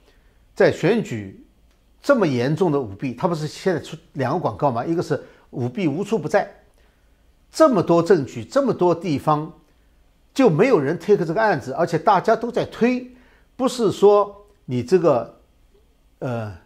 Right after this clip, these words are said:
提出来的诉讼的条件不符合，呃，呃，这个，呃，这个，比如说违宪，违宪的指控不存在，他没有这么说，他用别的方法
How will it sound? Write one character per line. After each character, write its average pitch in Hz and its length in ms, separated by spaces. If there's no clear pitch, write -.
提 196 220
出 208 160
来 147 140
的 143 100
诉 202 300
讼 175 200
的 127 100
条 120 300
件 185 240
不 170 100
符 101 200
合， - 180
呃， - 140
呃， 147 160
这 160 140
个， 147 240
呃， 123 180
这 151 140
个， 131 160
比 - 200
如 143 60
说 156 140
违 147 180
宪， 190 260
违 170 140
宪 240 160
的 175 60
指 117 240
控 170 380
不 220 80
存 131 200
在， 214 300
他 165 100
没 170 120
有 190 80
这 123 80
么 - 100
说， - 500
他 214 120
用 240 120
别 147 240
的 233 80
方 180 240
法 92 260